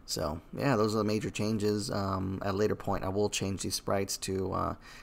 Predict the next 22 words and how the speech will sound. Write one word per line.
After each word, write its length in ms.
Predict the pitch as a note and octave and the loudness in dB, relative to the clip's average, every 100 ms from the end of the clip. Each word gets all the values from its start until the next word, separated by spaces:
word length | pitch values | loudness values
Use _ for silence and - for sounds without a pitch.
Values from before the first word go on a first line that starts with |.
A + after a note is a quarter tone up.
| - | -6
something 360 | - F#2+ F#2+ F2+ | -2 0 -2 0
different, 360 | G#2 - - | 0 0 -2
and 160 | F#2 F2 | 0 0
when 120 | F2 | 0
I 100 | E2+ - - | -2 -6 2
do 560 | B2+ C3 A#2+ A2+ G2+ - - | 6 8 8 6 2 -6 -2
actually 400 | G2 F#2+ - F#2 | -2 -2 -4 -4
change 400 | - G#2+ G#2+ G#2+ | 0 0 0 0
that, 240 | B2 A#2 A#2+ - - - - | 0 0 -2 -10 -20 -18 -12
at 200 | - A2 | -6 -2
that 180 | A2 G2 | 0 0
point, 300 | - G2 G#2 - | 0 -2 -2 -2
I'll, 360 | F#2+ F#2 F2+ | 0 0 0
um, 400 | F#2 F2+ F2+ F2 - - - - - - - - - | 0 0 -2 -4 -10 -20 -20 -20 -20 -20 -20 -10 -2
I'll 80 | G#2 | 0
begin 260 | A2 G#2 | 2 0
animating 640 | G#2+ G#2 G2 G2 F#2+ F#2+ F#2 | 0 0 2 2 2 0 0
and 580 | F2 F2 F2 F2+ F2+ - - - | 0 0 -2 -2 -4 -8 -18 -8
begin 300 | A#2 G#2 F#2+ | -4 0 0
working 280 | G2 F#2 F#2+ | 2 0 0
on 100 | |
the, 80 | F2+ | -2